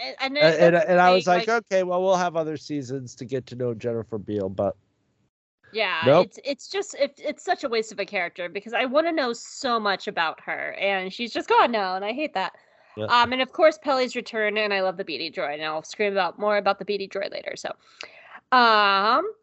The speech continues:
Speaker 1: what moment could you, what, what did I write? Oh, what moment do you wish was handled better this season?
Speaker 2: I think
Speaker 1: And
Speaker 2: we're both, uh, well, I mean, this is a common question every, every se-, every show we do, but, like, we, I knew we were gonna agree on this. It's the Sand People,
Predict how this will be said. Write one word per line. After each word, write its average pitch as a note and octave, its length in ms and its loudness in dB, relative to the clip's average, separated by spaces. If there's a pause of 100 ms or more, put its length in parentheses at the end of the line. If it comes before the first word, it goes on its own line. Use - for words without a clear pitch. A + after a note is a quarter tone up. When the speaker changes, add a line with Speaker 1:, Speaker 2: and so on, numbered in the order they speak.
(240)
Speaker 1:
what E4 360 4
moment D#4+ 460 0 (180)
could - 320 -8
you, B3+ 600 -2 (840)
what, - 260 2
what E3 120 0
did B3 120 2
I D#4 80 6
write? F4 260 4
Oh, B3 140 8
what C4+ 220 6
moment D4 400 -2
do G#3+ 100 -8
you A3+ 140 -4
wish G3+ 340 -2
was G3+ 180 -4
handled F#3 600 -8
better D#3 280 -6
this D#3 220 -10
season? E3 300 -4
Speaker 2:
I C#3+ 80 6
think C#3+ 180 2
Speaker 1:
And - 80 -4
Speaker 2:
we're C#3 80 4
both, C3+ 360 2
uh, C3+ 180 4
well, D3+ 180 6
I D#3+ 80 6
mean, E3 140 4
this E3+ 220 0
is D#3 100 0
a D3 80 4
common C#3 400 2
question C3+ 440 4
every, A#2 460 2
every A#2 320 2
se-, - 280 2
every A2+ 360 2
show A2+ 260 4
we A2+ 120 6
do, A2+ 260 4
but, G#2 300 4
like, A2 320 2
we, A2 320 2
I A#2 180 4
knew A#2 240 2
we A#2 80 4
were A2 100 4
gonna A2+ 220 4
agree G#2+ 260 2
on G2 140 2
this. F#2 160 -4
It's G#2+ 160 -6
the F#3 100 2
Sand A2 400 2
People, G2 400 -2